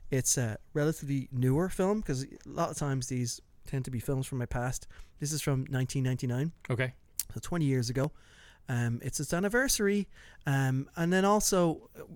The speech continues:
Speaker 1: I'm gonna walk you through this and you'll probably get it. I could, I could never do Jaws in this segment because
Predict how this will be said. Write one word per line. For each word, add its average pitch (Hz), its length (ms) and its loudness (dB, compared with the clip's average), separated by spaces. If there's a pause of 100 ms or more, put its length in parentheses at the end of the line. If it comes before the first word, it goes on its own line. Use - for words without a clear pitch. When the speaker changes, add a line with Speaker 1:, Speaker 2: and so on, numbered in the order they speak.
(120)
Speaker 1:
I'm 139 120 2
gonna 131 180 2
walk 143 440 2
you 131 40 -2
through 139 220 0
this 127 100 0
and - 100 -2
you'll 120 80 2
probably 113 220 -4
get 117 180 -4
it. 117 100 -8 (340)
I - 60 -4
could, 285 280 4
I 180 40 4
could 240 160 0
never 269 180 2
do 196 180 4
Jaws 139 380 4
in 156 80 2
this 151 120 2
segment 160 440 0
because 123 540 0